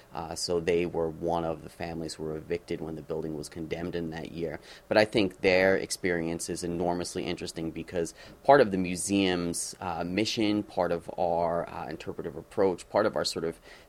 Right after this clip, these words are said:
foundational, um, kind of idea, right, is that this is not just a pla-, place where, um, individuals, Americans, and international visitors can come and learn about the historic immigrant experience,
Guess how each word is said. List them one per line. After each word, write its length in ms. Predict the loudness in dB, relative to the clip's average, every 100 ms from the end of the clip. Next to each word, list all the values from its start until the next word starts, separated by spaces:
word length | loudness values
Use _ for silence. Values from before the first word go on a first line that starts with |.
| -4
foundational, 1080 | 0 0 2 2 2 0 0 2 2 0 -2
um, 500 | -6 -8 -8 -8 -8 -10
kind 180 | -8 -8
of 120 | -6
idea, 640 | -8 -6 -2 0 -2 -6 -12 -8
right, 320 | -6 -6 -6
is 220 | -6 -6 -4
that 240 | -4 -4
this 180 | -6 -6
is 120 | -6
not 220 | -6 -6
just 220 | -8 -8
a 40 | -10
pla-, 280 | -4 -4 -4 -4
place 380 | -2 -2 -4
where, 320 | -4 -4 -4 -6 -12 -20 -14
um, 600 | -10 -8 -8 -8 -10 -12 -14 -18 -20 -20 -8
individuals, 640 | -4 -2 0 0 2 2 2
Americans, 760 | -2 0 -2 -2 -2 -2 -6 -6
and 400 | -4 -2 -2 -4 -6
international 600 | -6 -4 -4 -6 -6 -6
visitors 420 | -4 -4 -2 -4
can 160 | -4 -6
come 360 | -8 -2 -2 0
and 140 | -4
learn 160 | -4 -4
about 280 | -4 -6
the 60 | -6
historic 520 | -8 -2 4 4 2
immigrant 360 | -4 -8 -6 -8
experience, 680 | -8 -8 -8 -8 -10 -12